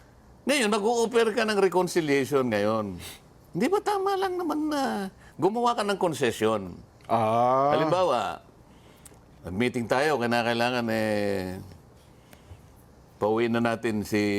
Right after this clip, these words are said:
Speaker 1: ano,
Speaker 2: Oo.
Speaker 1: si dating Pangulo.
Speaker 2: Oo.
Speaker 1: O, eh, hindi ko sinasabing yun ang gagawin.
Speaker 2: Oho.
Speaker 1: O kaya,
Speaker 2: Oo.
Speaker 1: ah, sabi mo kay, ano, ah, kay Speaker,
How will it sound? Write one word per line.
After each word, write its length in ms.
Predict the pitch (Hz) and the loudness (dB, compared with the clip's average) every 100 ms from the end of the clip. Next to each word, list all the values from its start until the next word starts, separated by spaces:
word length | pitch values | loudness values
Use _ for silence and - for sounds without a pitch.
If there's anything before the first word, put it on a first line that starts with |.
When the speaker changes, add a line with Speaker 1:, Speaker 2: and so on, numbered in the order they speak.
| 101 98 | 0 0
Speaker 1:
ano, 380 | 120 147 87 - - | 0 -2 -6 -12 -4
Speaker 2:
Oo. 180 | 123 107 | -2 0
Speaker 1:
si 140 | 95 | 0
dating 320 | 92 92 95 | -2 -2 -2
Pangulo. 480 | 95 90 92 95 90 - - - - - | -2 -4 -2 -2 -4 -10 -20 -20 -20 -6
Speaker 2:
Oo. 260 | 107 101 82 | -2 -2 0
Speaker 1:
O, 80 | 107 104 | 0 2
eh, 720 | 113 202 359 381 381 202 226 - - - - - | 2 2 0 0 0 -4 -8 -14 -20 -20 -18 -4
hindi 80 | 180 | 0
ko 160 | 349 | 2
sinasabing 640 | 403 392 - 208 175 156 151 | 2 0 0 2 0 0 2
yun 160 | 156 | 2
ang 80 | 143 | 2
gagawin. 640 | 139 113 110 147 147 98 87 - - - | 0 0 2 2 2 -4 -10 -20 -18 0
Speaker 2:
Oho. 760 | 151 160 170 156 160 175 180 175 | 2 4 2 2 2 4 2 2
Speaker 1:
O 220 | 101 104 | 0 2
kaya, 240 | 160 196 156 107 | 2 4 2 2
Speaker 2:
Oo. 160 | 117 - | 2 2
Speaker 1:
ah, 480 | 104 104 101 98 90 87 - - - - - - - - - - - | 2 0 0 -2 -6 -10 -18 -20 -20 -20 -20 -20 -20 -20 -20 -20 -10
sabi 260 | - 107 135 | -2 0 0
mo 160 | 139 | 0
kay, 320 | 135 139 135 | 0 0 0
ano, 240 | 147 139 90 | 0 -4 -4
ah, 640 | 98 104 104 104 101 101 | -4 -2 -2 -4 -6 -6
kay 160 | 90 110 | -2 -2
Speaker, 520 | - 110 104 117 | -2 -4 -2 0